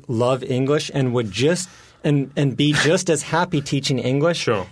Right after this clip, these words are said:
Speaker 1: outside of Japan.
Speaker 2: Right, right, absolutely. Yeah. I mean, I was lucky during my time teaching, I,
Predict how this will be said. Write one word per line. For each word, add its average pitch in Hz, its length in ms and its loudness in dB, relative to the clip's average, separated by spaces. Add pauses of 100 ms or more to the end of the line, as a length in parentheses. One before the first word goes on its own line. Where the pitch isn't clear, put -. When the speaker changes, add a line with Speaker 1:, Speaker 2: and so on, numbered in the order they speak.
(340)
Speaker 1:
outside 151 580 0
of 107 100 -2
Japan. 104 560 -6 (300)
Speaker 2:
Right, 110 320 0
right, 92 360 -2
absolutely. 98 580 -6 (340)
Yeah. 95 260 -4 (280)
I - 40 -6
mean, 123 120 2
I 127 120 2
was 127 140 -2
lucky 120 320 0
during 120 200 2
my 113 140 0
time 107 260 -4
teaching, 113 380 -6
I, 101 220 -4